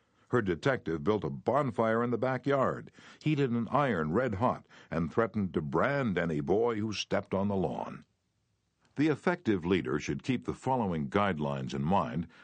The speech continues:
when it's necessary to change attitudes or behavior. One, be sincere. Do not promise anything that you cannot deliver. Forget about the benefits to yourself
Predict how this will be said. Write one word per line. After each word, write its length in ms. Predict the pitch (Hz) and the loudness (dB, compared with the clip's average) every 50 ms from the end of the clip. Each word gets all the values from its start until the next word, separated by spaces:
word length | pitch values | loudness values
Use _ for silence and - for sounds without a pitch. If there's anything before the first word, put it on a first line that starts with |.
| - _ | -8 _
when 120 | 120 131 | -4 -4
it's 180 | 143 131 - - | -4 -4 -4 -4
necessary 680 | 156 175 170 - - 123 110 - 117 98 95 101 110 | -4 -2 -2 -2 -4 -4 -2 0 0 2 2 0 0
to 80 | 101 95 | -2 -4
change 500 | 90 - - 170 156 151 151 143 123 - | -6 -4 -4 -2 -2 0 -2 -2 -2 -4
attitudes 680 | - 95 98 98 101 98 87 - 92 87 87 92 95 85 | -2 0 0 2 2 0 0 0 0 2 2 0 -2 -4
or 200 | 71 73 80 80 | -2 0 0 0
behavior. 640 | 73 80 82 73 73 82 76 67 60 60 - - - - _ _ _ _ _ _ _ _ _ _ _ _ _ _ _ _ _ _ _ _ _ - _ - | 2 0 -2 0 0 0 0 0 -2 -6 -8 -10 -12 -18 _ _ _ _ _ _ _ _ _ _ _ _ _ _ _ _ _ _ _ _ _ -20 _ -2
One, 420 | 80 82 73 67 80 - - 127 - _ _ _ _ - | -2 0 0 0 0 -2 -4 -6 -10 _ _ _ _ -2
be 140 | 160 165 | -2 -2
sincere. 720 | 156 - - 123 110 95 - - 107 90 62 - - - - _ _ _ _ _ - | 0 -2 0 0 0 0 2 2 2 2 2 -2 -6 -12 -16 _ _ _ _ _ -4
Do 100 | 170 165 | -2 -2
not 300 | 170 170 156 151 - - | 0 0 -2 -4 -6 -2
promise 420 | - 147 135 131 110 98 92 - | 0 0 2 2 2 0 -2 -2
anything 480 | - 110 107 92 78 69 - 78 95 117 | -2 0 0 0 0 -2 -2 -2 -2 -2
that 140 | 110 - - | -2 -2 -4
you 80 | 82 | -6
cannot 440 | 76 - 95 90 82 78 73 - - | -4 -2 -2 0 0 0 -2 -4 -2
deliver. 460 | 82 80 92 104 92 78 - - - _ _ _ _ _ _ _ _ _ | -2 0 2 2 2 0 -2 -8 -16 _ _ _ _ _ _ _ _ _
Forget 320 | - 80 71 82 80 78 | -4 -2 0 2 0 0
about 280 | 78 - 73 76 78 - | 0 -2 -2 -4 -4 -6
the 60 | 65 | -6
benefits 640 | 65 - 92 92 90 78 69 73 76 78 - - - | 0 2 2 2 2 0 -2 -4 -8 -8 -8 -10 -10
to 120 | - 71 | -8 -6
yourself 560 | 65 64 62 - - - 127 98 107 123 - | -6 -6 -6 -4 -2 0 0 0 0 -2 -6